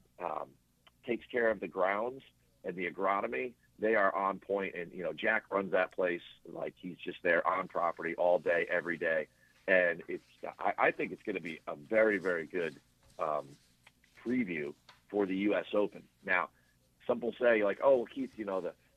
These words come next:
L A C C is gonna play firm and fast, the short game, whatever." You need your short game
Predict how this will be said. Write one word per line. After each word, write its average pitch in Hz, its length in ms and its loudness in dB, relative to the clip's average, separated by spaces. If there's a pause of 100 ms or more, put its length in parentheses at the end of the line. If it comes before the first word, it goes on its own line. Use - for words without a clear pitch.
(120)
L 127 140 6
A 123 120 0
C 120 180 -10
C 123 100 -10
is 113 120 -6
gonna 107 140 -4
play 98 240 -6
firm 117 180 -4
and 107 140 -10
fast, 110 360 -4
the - 60 -14
short 113 320 -6
game, 107 160 -8
whatever." 104 400 -2 (160)
You 175 180 -8
need 156 300 -6
your 104 220 -6
short 123 260 2
game 76 160 -8